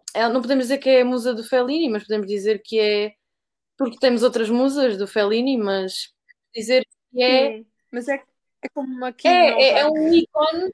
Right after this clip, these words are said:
Speaker 1: é um
Speaker 2: de
Speaker 1: ícone
Speaker 2: redes
Speaker 1: do,
Speaker 2: sociais.
Speaker 1: do, do Fellini, porque é, é, não podemos separar esta atriz do Fellini. Impossível.
Speaker 2: Hum.
Speaker 1: E pronto, agora falando das,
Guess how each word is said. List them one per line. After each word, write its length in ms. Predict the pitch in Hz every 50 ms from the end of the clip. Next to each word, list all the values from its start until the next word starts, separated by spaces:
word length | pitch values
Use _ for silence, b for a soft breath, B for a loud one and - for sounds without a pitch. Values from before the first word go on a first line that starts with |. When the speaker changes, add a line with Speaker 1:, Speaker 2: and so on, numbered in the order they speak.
| - _
Speaker 1:
é 80 | 330 320
um 160 | 262 240 240
Speaker 2:
de 60 | 262 277
Speaker 1:
ícone 220 | - - 311 302 294
Speaker 2:
redes 100 | 294 269
Speaker 1:
do, 200 | 302 302 294 294
Speaker 2:
sociais. 40 | 247
Speaker 1:
do, 340 | 262 294 285 285 294 285 240
do 80 | 269 -
Fellini, 520 | - 339 330 320 320 320 330 330 311 -
porque 280 | - 233 220 220 - 233
é, 460 | 220 220 208 202 190 - - - 233
é, 40 | 240
não 160 | 269 277 269
podemos 300 | 277 233 294 285 277 -
separar 280 | - 294 277 277 294
esta 140 | 294 - 254
atriz 320 | 220 214 202 208 214 202 -
do 80 | 196
Fellini. 540 | - 208 190 185 190 180 180 180 170 175 185 _ _ _ _ _ _ _ _ _ _ _ _ _ _ _ -
Impossível. 580 | 240 226 - - 247 220 190 190 185 180 180 b b b 247
Speaker 2:
Hum. 360 | 226 220 220 220 214 202 214 -
Speaker 1:
E 520 | - 254 254 254 247 247 240 240 - - 226
pronto, 260 | - 240 208 202 202
agora 180 | 220 247 262 262
falando 340 | - - 285 277 269 262 240
das, 200 | 254 269 254